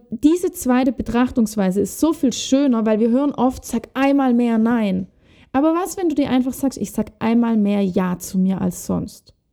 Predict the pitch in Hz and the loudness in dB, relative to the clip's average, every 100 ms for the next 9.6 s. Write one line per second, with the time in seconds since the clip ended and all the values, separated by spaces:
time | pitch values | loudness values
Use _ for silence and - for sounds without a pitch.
0 | _ _ _ _ _ _ _ _ _ _ | _ _ _ _ _ _ _ _ _ _
1 | _ _ _ - - 247 254 269 262 - | _ _ _ -20 0 2 4 2 -2 -2
2 | 269 - 311 320 - 285 262 302 320 - | -2 0 -4 -4 -2 0 2 0 -4 -10
3 | - 247 311 330 302 262 226 214 - 220 | -6 0 2 2 2 2 0 -2 0 2
4 | 226 254 302 311 302 - - 233 233 220 | 2 2 2 -2 -6 -6 0 2 4 2
5 | 214 - 233 247 254 226 185 175 185 - | -2 -2 2 4 2 0 0 0 0 -2
6 | - 240 240 240 - 233 - 226 208 208 | 2 4 4 -2 -4 -2 0 0 0 -2
7 | 220 240 277 254 214 - 208 208 - 214 | 0 2 2 2 0 2 0 -2 -2 0
8 | 208 220 247 311 - 240 214 202 196 254 | 2 2 2 0 0 0 2 2 2 0
9 | - 240 - 180 175 196 | -2 -6 -4 -2 -2 -2